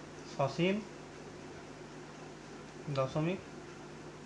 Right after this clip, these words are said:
সংখ্যা আর কি অসীম দশমিক সংখ্যা।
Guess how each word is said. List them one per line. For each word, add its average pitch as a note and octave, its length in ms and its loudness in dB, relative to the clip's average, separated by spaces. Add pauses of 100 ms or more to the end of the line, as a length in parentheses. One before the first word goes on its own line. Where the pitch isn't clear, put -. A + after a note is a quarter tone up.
(920)
সংখ্যা C3 340 -2 (2500)
আর D3 160 10
কি G#3 100 2 (1200)
অসীম G3+ 280 10 (100)
দশমিক D3 360 6
সংখ্যা। B2+ 260 -4